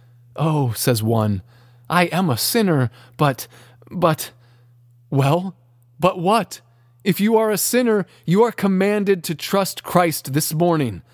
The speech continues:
I will have no buts, sir, no but whatsoever.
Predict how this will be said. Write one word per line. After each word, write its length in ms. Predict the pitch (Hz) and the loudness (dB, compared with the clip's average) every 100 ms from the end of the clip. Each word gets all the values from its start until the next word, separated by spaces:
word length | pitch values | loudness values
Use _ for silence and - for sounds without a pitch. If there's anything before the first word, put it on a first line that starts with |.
| _ _ - | _ _ -2
I 100 | 180 | 0
will 140 | 208 | 2
have 220 | 202 202 | 0 -2
no 340 | 160 165 220 226 | -2 2 2 2
buts, 500 | 147 185 156 - - _ | 2 0 0 -6 -10 _
sir, 440 | - - 143 117 95 - - | -6 0 0 0 -6 -16 -2
no 260 | 160 214 | 0 2
but 380 | 214 160 185 175 | 0 0 0 -2
whatsoever. 840 | 165 185 - 208 175 156 127 120 | -4 -4 -2 0 2 2 0 -4